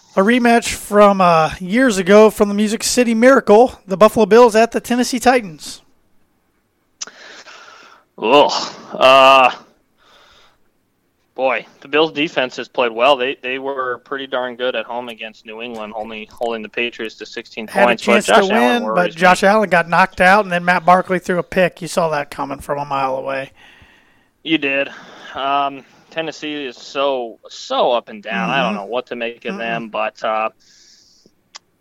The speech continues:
Speaker 2: is Josh Allen expected to play, or do you think the concussion is gonna keep him out?
Speaker 1: Um,
Speaker 2: Any
Speaker 1: I don't,
Speaker 2: idea?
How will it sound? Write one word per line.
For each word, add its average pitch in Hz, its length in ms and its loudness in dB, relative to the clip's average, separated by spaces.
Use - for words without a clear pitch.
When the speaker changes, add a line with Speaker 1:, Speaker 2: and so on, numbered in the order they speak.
Speaker 2:
is 147 160 -6
Josh 214 320 2
Allen 196 220 -2
expected 156 380 -10
to 135 40 -12
play, 147 380 -2
or 123 140 -6
do 120 120 -16
you 123 80 -14
think 123 240 -14
the 117 100 -18
concussion 117 500 -8
is 107 80 -20
gonna 110 160 -14
keep 113 240 -16
him 104 100 -14
out? 107 240 -8
Speaker 1:
Um, 196 840 -4
Speaker 2:
Any - 240 -6
Speaker 1:
I - 60 -2
don't, 214 240 2
Speaker 2:
idea? 226 80 -8